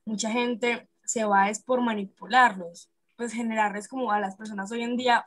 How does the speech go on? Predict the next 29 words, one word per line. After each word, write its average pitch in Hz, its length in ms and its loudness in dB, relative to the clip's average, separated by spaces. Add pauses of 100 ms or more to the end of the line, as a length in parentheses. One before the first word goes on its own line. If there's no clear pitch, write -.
un 240 140 -8
temperamento 196 580 -6
que 226 120 -4
sea 175 240 -6
fuerte, 240 420 -2
que 196 120 -4
sea 196 200 -8
marcado, 196 680 -2 (600)
que, 240 240 -8 (160)
pues, 285 180 2
que 254 140 2
sepan, 233 460 2 (800)
que 254 80 -4
tengan 277 320 2
criterio 233 640 2
propio 190 560 -2 (460)
y 240 120 -2
también 226 320 -2
que 226 100 -4
puedan 254 280 2
tener 202 180 0
la 220 100 2
capacidad 233 420 -4
de 196 80 -2
sentir 214 320 -4
empatía 202 520 -2
por 220 140 -4
otras 202 260 -10
personas. 190 520 -6